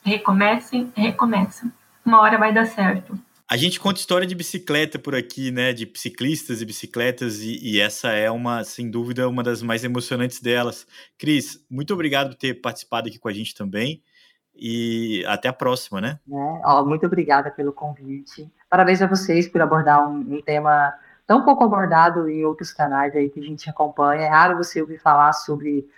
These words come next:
Speaker 3: o atleta P C D, sobre o paraciclismo, no caso, né? Então, isso abre também muitos leques. Eu tive que, gostei de tá ouvindo ou assistindo esse episódio, que conhece alguém que tem alguma limitação física ou cognitiva,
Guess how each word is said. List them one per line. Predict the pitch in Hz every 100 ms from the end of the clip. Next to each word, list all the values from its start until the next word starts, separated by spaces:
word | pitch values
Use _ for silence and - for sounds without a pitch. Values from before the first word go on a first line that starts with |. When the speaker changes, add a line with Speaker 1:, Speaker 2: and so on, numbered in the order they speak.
| _
Speaker 3:
o | 151
atleta | 151 160 170
P | 165
C | - 151
D, | 143 160 170
sobre | 165 - 156 147 156 147
o | 147
paraciclismo, | 160 156 - - 156 160 156 156 147
no | 147
caso, | 151 147 160 165 156
né? | 160 175 - _ _ -
Então, | 147 160 160 165
isso | 170 175 185
abre | 170 185 180
também | 180 170 170
muitos | 175 190 208
leques. | 190 170 196 - _ _ _ _
Eu | 143
tive | 143 165 180
que, | 190 190 175 151
gostei | 190 196 214 240
de | 233
tá | 185 170 156 147
ouvindo | 160 147 170 220 190
ou |
assistindo | 175 - 170 190 175
esse | 170 180
episódio, | 175 151 151 160 165 160
que | 156
conhece | - 156 165 185 -
alguém | 180 175 165 170
que | 170
tem | - 165
alguma | 165 156 180
limitação | 180 180 175 170 - 170 -
física | 170 170 170 175 160 160 - - -
ou | 175 214
cognitiva, | 214 196 196 185 - 214 220 175